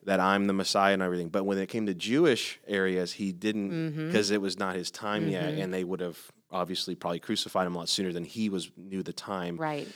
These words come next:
Speaker 1: 'Cause
Speaker 2: right.
Speaker 1: he was doing whatever he saw the Father do, and God was kinda giving him the timing on that. But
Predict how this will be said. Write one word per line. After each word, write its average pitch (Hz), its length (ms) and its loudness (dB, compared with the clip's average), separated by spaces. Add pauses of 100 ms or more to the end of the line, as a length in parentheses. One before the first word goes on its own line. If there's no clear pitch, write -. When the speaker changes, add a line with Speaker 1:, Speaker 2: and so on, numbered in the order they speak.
(160)
Speaker 1:
'Cause 180 180 0
Speaker 2:
right. - 300 -4
Speaker 1:
he 107 140 -4
was 90 120 -4
doing 101 280 0
whatever 95 220 2
he 92 60 0
saw 92 140 0
the 87 80 -4
Father 90 320 0
do, 87 180 -4
and 90 160 -4 (140)
God 92 240 0
was 90 200 -2
kinda 85 340 -4 (260)
giving 90 240 -2
him 85 80 -4
the 82 120 -6
timing 90 400 -4
on 82 140 -6
that. 80 200 -8
But - 160 -4